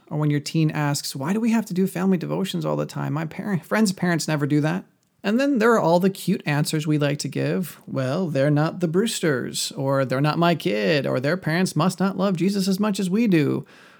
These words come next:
Or our favorite, when we really have no idea why we do what we do, "Because I said so." And all of those reasons are garbage. What we need to do is point them back to Christ.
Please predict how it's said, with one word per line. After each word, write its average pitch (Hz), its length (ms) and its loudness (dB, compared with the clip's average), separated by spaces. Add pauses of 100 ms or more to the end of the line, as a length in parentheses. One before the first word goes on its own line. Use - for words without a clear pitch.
(200)
Or 147 120 6
our 135 140 4
favorite, 170 480 4
when 147 160 0
we 139 140 -2
really 139 200 -2
have 135 200 -6
no 127 160 -4
idea 135 240 -6
why 120 180 -6
we 135 140 -6
do 135 100 -4
what 131 140 -8
we 139 80 -8
do, 143 260 -6 (460)
"Because 196 240 4
I 185 80 6
said 185 260 2
so." 135 380 0 (600)
And 151 140 2
all 180 160 2
of 214 140 0
those 180 240 6
reasons 170 420 2
are 175 220 0
garbage. 170 920 -4 (560)
What 170 120 0
we 165 80 4
need 214 140 4
to 320 80 2
do 165 160 6
is 147 100 2
point 190 260 -2
them 175 120 0
back 143 280 -2
to - 100 -14
Christ. - 680 -10